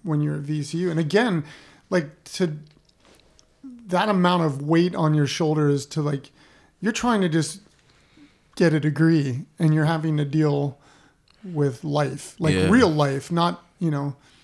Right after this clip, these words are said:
Speaker 1: like, serious shit.
Speaker 2: Yeah, it was. At one, one minute I'm at V C U, where I always, like, I always dreamed of getting into V C U.
Speaker 1: Yeah.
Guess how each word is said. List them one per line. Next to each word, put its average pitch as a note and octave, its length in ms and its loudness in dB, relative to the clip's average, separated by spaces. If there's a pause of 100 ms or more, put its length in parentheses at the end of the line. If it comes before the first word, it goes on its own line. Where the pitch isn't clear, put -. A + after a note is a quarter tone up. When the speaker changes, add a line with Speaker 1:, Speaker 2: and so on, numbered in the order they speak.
(200)
Speaker 1:
like, C#3+ 160 -4 (1500)
serious F3+ 440 0
shit. E3 320 -4 (120)
Speaker 2:
Yeah, F2+ 480 -2
it F#2 120 -2
was. F#2+ 460 -4 (560)
At F2+ 120 -4
one, F2+ 300 -6
one G#2 260 -2
minute G#2+ 240 0
I'm F#2+ 440 -2
at F#2+ 180 -2
V G2 200 -4
C G2+ 180 -6
U, G2+ 580 -4 (380)
where F#2 240 0
I F#2 40 0
always, F#2+ 640 2
like, F#2+ 140 0
I A#2 60 4
always A#2+ 520 6
dreamed A#2 400 2
of G2 120 -2
getting G2+ 260 0
into G2+ 280 0
V G2+ 180 -2
C F2 160 -6
U. E2 260 -6
Speaker 1:
Yeah. D3+ 180 -4